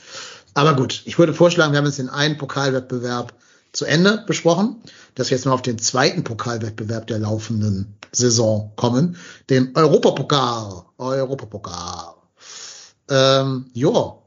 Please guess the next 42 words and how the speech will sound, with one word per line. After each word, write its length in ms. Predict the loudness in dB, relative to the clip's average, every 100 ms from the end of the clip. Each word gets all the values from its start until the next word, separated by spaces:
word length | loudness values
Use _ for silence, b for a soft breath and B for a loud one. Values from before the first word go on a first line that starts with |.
| _
da 340 | -4 2 4 4
musste 280 | 2 2 0
der 100 | 0
erste 180 | 0
F 100 | -2
C 120 | -4 -2
Köln 300 | 2 2 2
ja 180 | 0 0
erstmal 680 | 0 -2 -4 -4 -4 -6 -12 b b b
in 180 | -4 0
so 100 | 0
eine 240 | 0 0
Art, 440 | -2 -4 -4 -6 -4
äh, 340 | -4 -4 -4 -6 -12 _ -16
ja, 300 | -10 -8 -4
Nachsitzen, 640 | 2 2 2 -2 -2 -2
so 80 | -2
eine 100 | -4
Quali-Runde 720 | -2 2 2 2 0 0 -2 B B B B
gegen 240 | 0 2
den 200 | 2 0
berühmt-berüchtigten 920 | -2 2 2 4 2 0 -2 -6 -4 -2
Feherva 720 | 0 2 2 2 2 2 0
F 160 | -4 -6
C 280 | -2 -2
aus 180 | -4 -10
Ungarn. 840 | 2 4 4 4 2 0 -2 -4 -10 b b b b b b 0
Und 360 | 2 2 -4 _ -4
man 180 | 0
wäre 160 | 2 2
natürlich 220 | 0 -2
nicht 180 | -2 0
der 100 | -2
erste 240 | -2 -2
F 100 | -4
C 140 | -6 -4
Köln, 380 | 2 2 2 -4 -20
<laughs> 120 | _
hätte 340 | -2 -2 2 0 0
man 160 | -2 0
nicht 320 | -2 -4 -6
das 340 | -6 -8 -14